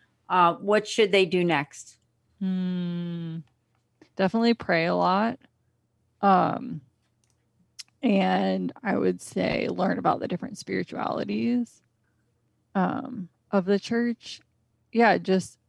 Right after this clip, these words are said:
Speaker 2: um, and if there's one that strikes you, like, usually if you're interested in a certain community, your first step would be to contact them and just to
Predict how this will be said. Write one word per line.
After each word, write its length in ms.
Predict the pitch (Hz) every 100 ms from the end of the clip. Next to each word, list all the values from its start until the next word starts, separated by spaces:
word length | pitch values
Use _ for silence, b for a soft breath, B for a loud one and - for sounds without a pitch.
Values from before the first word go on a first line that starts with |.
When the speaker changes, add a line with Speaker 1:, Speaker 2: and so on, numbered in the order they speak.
| _ _ -
Speaker 2:
um, 560 | 185 180 - - 175 - _ _ _ _ _ _ _
and 720 | 196 185 175 175 180 185 - - _ _ _ -
if 160 | 180
there's 200 | 180 185
one 180 | 190 -
that 140 | 214
strikes 440 | - 196 190 - -
you, 180 | 185 180
like, 200 | 190 247
usually 460 | 262 247 226 190
if 180 | 214 -
you're 200 | 208 190
interested 600 | 196 190 202 185 - 185
in 160 | - -
a 120 | 190
certain 260 | - -
community, 500 | - - - - -
your 160 | - -
first 280 | - - -
step 200 | - -
would 120 | -
be 100 | -
to 80 | -
contact 480 | - - - - _
them 220 | - -
and 80 | 202
just 180 | 190 -
to 180 | -